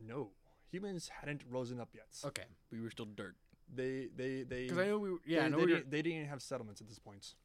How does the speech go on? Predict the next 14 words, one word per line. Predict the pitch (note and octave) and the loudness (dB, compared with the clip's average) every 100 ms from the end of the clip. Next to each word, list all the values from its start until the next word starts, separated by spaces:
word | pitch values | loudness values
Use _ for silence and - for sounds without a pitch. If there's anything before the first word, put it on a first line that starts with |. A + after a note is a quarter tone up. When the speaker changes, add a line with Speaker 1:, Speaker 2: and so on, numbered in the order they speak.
| - | -2
Speaker 2:
Yeah, | D3+ G#2+ | 0 0
'cause | A2 | -2
I | C#3+ | -2
know | F3+ | 0
the | E3+ | 2
elves | D3 C3+ | 2 -2
had | C#3+ | -6
basically | B2+ B2+ B2 G2+ | -4 -6 -6 -6
enslaved | G2+ F#2+ - A3+ A#2 | -4 -4 4 6 6
the | |
humans | F#2+ F#2 F2+ | 2 -2 -2
at | G2 | -2
one | F#2 | 0
point, | F2 F#2 G2+ C#3 | 2 2 0 -2